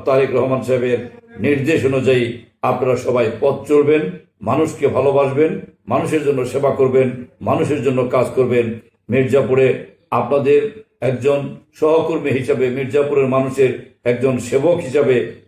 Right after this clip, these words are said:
মির্জাপুরের মানুষের পাশে থেকে আমি দীর্ঘকাল, ছাত্র জীবন থেকে আমি কাজ করে যাচ্ছি। কলেজের ভিপি ছিলাম, বিআরডিপির চেয়ারম্যান ছিলাম, আপনারা আমাকে এমপি বানিয়েছেন।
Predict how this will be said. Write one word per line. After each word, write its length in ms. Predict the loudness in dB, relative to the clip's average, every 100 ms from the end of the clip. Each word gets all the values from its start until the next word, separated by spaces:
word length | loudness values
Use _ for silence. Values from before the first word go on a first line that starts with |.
| -6
মির্জাপুরের 640 | -4 0 0 2 0 0
মানুষের 380 | -2 -4 -4 -4 -4
পাশে 220 | -4 -2
থেকে 260 | -4 -2 -2 -2 -8 _ _
আমি 200 | -2 0 0
দীর্ঘকাল, 720 | -2 -2 0 2 2 2 2 0 -4 -14 _ _
ছাত্র 280 | -2 -2 0 -2
জীবন 260 | 0 -2 -2
থেকে 220 | -2 0
আমি 160 | 0 0
কাজ 220 | -2 -2 0
করে 140 | 0
যাচ্ছি। 360 | 0 -2 -6 -12 -14 -20 _ _
কলেজের 360 | 0 2 2 2 0
ভিপি 200 | -4 -6
ছিলাম, 280 | -2 0 0 0
বিআরডিপির 500 | 0 0 0 -6 -2
চেয়ারম্যান 340 | 0 2 0 -2
ছিলাম, 300 | 0 0 -2 -8 -16 _ -4
আপনারা 260 | -2 0 0
আমাকে 200 | 0 0
এমপি 240 | 0 0 0
বানিয়েছেন। 520 | 0 2 0 2